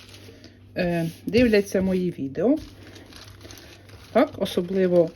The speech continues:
е, там, де рецепти з ефіру, і пишуть. Головне,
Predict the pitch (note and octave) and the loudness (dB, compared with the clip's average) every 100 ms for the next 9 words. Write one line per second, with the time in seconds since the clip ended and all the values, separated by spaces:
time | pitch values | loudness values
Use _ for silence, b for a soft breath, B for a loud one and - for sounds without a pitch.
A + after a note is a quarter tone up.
0 | - F3 E3 E3 D#3 B B F3+ F3 E3+ | -4 -2 0 -2 -4 B B -4 -2 0
1 | E3+ F3 - B3+ D4+ - C#4+ A#3 A#3 - | 0 0 0 2 2 2 2 2 2 0
2 | B3 B3+ A#3 A#3 - B B B B B | 2 4 4 0 -6 B B B B B
3 | B B B B B - - - - - | B B B B B -4 -4 -6 -20 -20
4 | - - A3+ B3+ C#4 C#4 E3 F#3 G3+ - | -20 -10 2 6 6 4 0 0 0 -4
5 | E3 - B B B B B B B B | -10 -10 B B B B B B B B
6 | B - - F#3 G#3 G#3+ A3+ A3+ G#3+ | B -20 -6 2 4 4 4 4 2